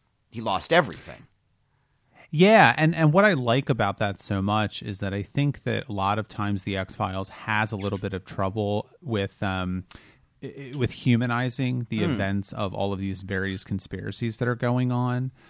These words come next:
Speaker 2: And, and this episode in particular does a really good job of showing the, the <laughs> real human cost involved, um,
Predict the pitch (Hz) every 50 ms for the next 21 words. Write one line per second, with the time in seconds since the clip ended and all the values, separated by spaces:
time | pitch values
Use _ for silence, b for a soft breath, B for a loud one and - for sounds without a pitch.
0 | b b b b b _ _ - 117 113 113 113 110 107 110 - - 127 117 113
1 | 113 127 135 - - 135 - - 107 - 123 113 101 98 95 - 104 - - -
2 | 107 - - 107 107 104 95 87 95 - - 101 104 104 101 95 - - 98 92
3 | 101 95 101 95 - 95 92 92 - - 98 98 101 98 98 92 - - - -
4 | 101 92 101 - - - - 104 98 98 101 101 101 104 101 101 - - 95 -
5 | - - 98 85 - - 127 127 - - - 104 95 98 92 95 - 98 95 101
6 | 104 - - 139 135 131 143 139 143 143 151 156 151 147 - - b b b b
7 | b b b - - 110 107 104 98 95 92 95 98